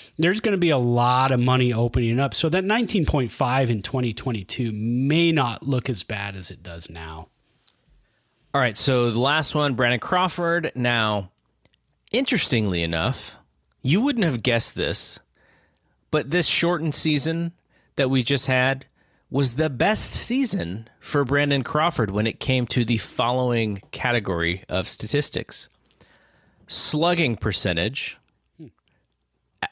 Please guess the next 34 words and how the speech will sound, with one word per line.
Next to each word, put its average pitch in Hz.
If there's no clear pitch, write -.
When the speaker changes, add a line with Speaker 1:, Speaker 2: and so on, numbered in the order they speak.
Speaker 2:
uh, 117
and 135
O 139
P 139
S. -
He 143
was 127
very 151
close 180
with 160
on 147
base. 110
Uh, 104
his, 110
uh, 98
nine, 123
his 131
two 185
thousand 151
and 120
sixteen 135
year, 95
where 95
he 92
hit 110
the 104
highest 98
average 98
that 92
he's 92
ever 90
hit, -
two -
seventy-five. 92